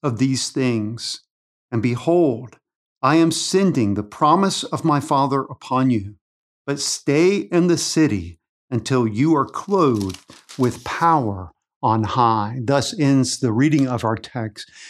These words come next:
When we study God's word, we need his help, just like the apostles did,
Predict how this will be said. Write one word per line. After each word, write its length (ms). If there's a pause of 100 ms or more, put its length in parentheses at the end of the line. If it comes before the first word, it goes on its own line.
(180)
When 240
we 180
study 640
God's 380
word, 440
we 280
need 280
his 240
help, 280
just 240
like 180
the 140
apostles 680
did, 400